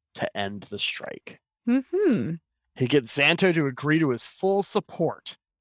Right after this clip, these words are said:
Speaker 1: that he has any means necessary to end the strike. And Zanto just, "Of course you have my support. Let's, let's
Speaker 2: Mm-hmm.
Speaker 1: end
Speaker 2: Let's
Speaker 1: this
Speaker 2: bust
Speaker 1: strike
Speaker 2: some
Speaker 1: right
Speaker 2: heads.
Speaker 1: now."
Speaker 2: <laughs>
Speaker 1: Yeah. And he ends the strike.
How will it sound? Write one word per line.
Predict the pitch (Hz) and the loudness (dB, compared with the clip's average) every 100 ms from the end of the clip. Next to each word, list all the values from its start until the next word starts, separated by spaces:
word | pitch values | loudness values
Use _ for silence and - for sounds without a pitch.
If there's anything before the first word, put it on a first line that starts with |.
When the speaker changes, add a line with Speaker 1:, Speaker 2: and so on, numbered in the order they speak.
| _ | _
Speaker 1:
that | 113 - | -4 0
he | 131 | 0
has | 117 - | 0 2
any | 156 185 190 | 4 6 6
means | 180 180 170 | 4 2 2
necessary | 165 160 143 - 135 123 107 113 _ _ | 2 2 0 -2 -2 -2 -4 -10 _ _
to | - - | -2 2
end | 147 156 | 4 4
the | 147 | 0
strike. | - 117 113 | 0 -2 -2
And | 101 | -6
Zanto | 123 147 147 156 131 127 | -2 0 0 0 -2 -2
just, | - - _ _ - - | -12 -20 _ _ -20 -6
"Of | 160 175 - | 2 4 2
course | - 233 320 - | 2 4 4 0
you | 220 | 0
have | 180 175 160 | 4 4 4
my | 143 | 2
support. | 147 139 - 139 98 - | 2 -4 -12 -12 -12 2
Let's, | 226 226 - - _ _ _ _ _ - | 4 4 -2 -14 _ _ _ _ _ 0
let's | 208 214 214 | 4 6 6
Speaker 2:
Mm-hmm. | |
Speaker 1:
end | 247 - | 4 6
Speaker 2:
Let's | 311 - | 6 4
Speaker 1:
this | 226 - | 2 4
Speaker 2:
bust | 262 | 6
Speaker 1:
strike | 175 170 | 6 4
Speaker 2:
some | 226 302 | 6 4
Speaker 1:
right | 139 254 320 214 | 6 6 6 6
Speaker 2:
heads. | |
Speaker 1:
now." | 131 113 104 110 - _ | 4 0 -2 -4 -8 _
Speaker 2:
<laughs> | 247 233 - | 0 2 4
Speaker 1:
Yeah. | 147 135 98 98 - _ _ _ - - - - 208 _ _ _ 277 240 _ _ _ _ _ _ _ - | 4 4 2 -4 -10 _ _ _ -18 -18 -18 -18 -18 _ _ _ -14 -14 _ _ _ _ _ _ _ -12
And | 120 | -2
he | 180 | 4
ends | 190 196 | 4 4
the | 208 | -4
strike. | - 240 277 180 - | -4 2 4 2 -2